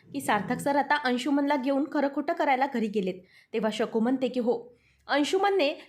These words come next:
कसं आनंदीताईला ब्लॅकमेल केलं आणि त्याने कसं चोरी करायला लावलं हे सगळं सार्थक सर आता त्याला सगळ्यांसमोर कबूल करून घेणार आहेत, वदवून घेणार आहेत. तेव्हा मग बेनारे म्हणतात की हो, आता सर काही शांत बसणार नाहीत.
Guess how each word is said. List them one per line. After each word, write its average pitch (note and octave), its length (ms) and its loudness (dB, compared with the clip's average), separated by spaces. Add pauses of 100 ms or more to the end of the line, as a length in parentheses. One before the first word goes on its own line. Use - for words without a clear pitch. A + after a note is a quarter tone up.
(120)
कसं D#4 200 2
आनंदीताईला D4+ 560 4
ब्लॅकमेल C#4 480 0
केलं C#4+ 340 2
आणि A3+ 180 -2
त्याने A3+ 240 -2
कसं A#3+ 440 -2 (140)
चोरी C#4 200 0
करायला D4 340 2
लावलं D4 260 2
हे A3 200 2
सगळं A#3+ 320 0
सार्थक G#3+ 420 -2
सर G3+ 260 -2 (340)
आता G3+ 360 0 (140)
त्याला G#3 300 2 (120)
सगळ्यांसमोर C4 600 0
कबूल B3 300 0
करून B3+ 280 0
घेणार C4 240 0
आहेत, E4 180 -2
वदवून A3+ 320 2
घेणार F#3+ 280 -2
आहेत. E3 140 -10 (340)
तेव्हा G#3 200 0
मग G3+ 260 -2
बेनारे F#3 320 0
म्हणतात A3+ 320 0 (100)
की A#3 60 -2
हो, A3 180 2 (380)
आता C4 320 2
सर D4+ 220 0
काही D#4 220 0
शांत G#3+ 360 -2
बसणार G3 320 -2
नाहीत. F#3 240 -4